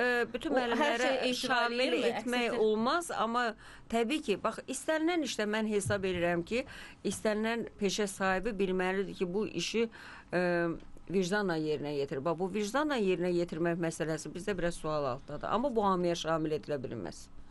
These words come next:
Speaker 2: Və, e, başqa dinləyicimiz yazır, on səkkiz yaşına çatmayan uşağa cinsi tərbiyə verilsə, şəhvəti tez qabarar və azğınlaşar.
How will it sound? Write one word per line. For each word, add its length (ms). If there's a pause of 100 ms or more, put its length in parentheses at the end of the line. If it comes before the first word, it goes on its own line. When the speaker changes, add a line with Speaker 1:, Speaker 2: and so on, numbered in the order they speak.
(380)
Speaker 2:
Və, 120 (280)
e, 40 (200)
başqa 320
dinləyicimiz 580
yazır, 300
on 180
səkkiz 380
yaşına 240
çatmayan 460
uşağa 340
cinsi 320
tərbiyə 400
verilsə, 400
şəhvəti 540
tez 200
qabarar 460
və 80
azğınlaşar. 640